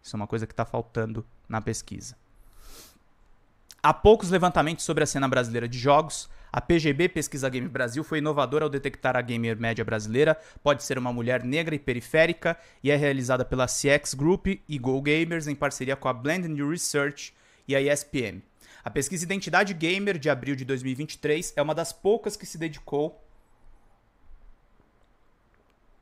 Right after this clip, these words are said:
à questão de diversidade real do cenário e à questão política também. Essa pesquisa é muito importante. Nós aqui do Drops de Jogos cobrimos bem essa questão também, pra todo mundo ficar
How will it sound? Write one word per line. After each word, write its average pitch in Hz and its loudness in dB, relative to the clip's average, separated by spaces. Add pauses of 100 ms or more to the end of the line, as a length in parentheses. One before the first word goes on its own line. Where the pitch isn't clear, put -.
(180)
à 160 2
questão 170 -2
de 180 -4
diversidade 165 2
real 165 6
do 165 -4
cenário 165 2 (100)
e 156 2
à 165 4
questão 190 2 (200)
política 220 0
também. 113 -6
Essa 110 -10
pesquisa 143 -6
é - -2
muito 156 -4
importante. - -2 (360)
Nós 160 4
aqui 175 -2
do 170 0
Drops 156 2
de 139 -10
Jogos 151 0
cobrimos 151 -8
bem 139 -2
essa 156 -8
questão 131 -8
também, 113 -8 (300)
pra 123 -4
todo 123 -6
mundo 127 -4
ficar - -6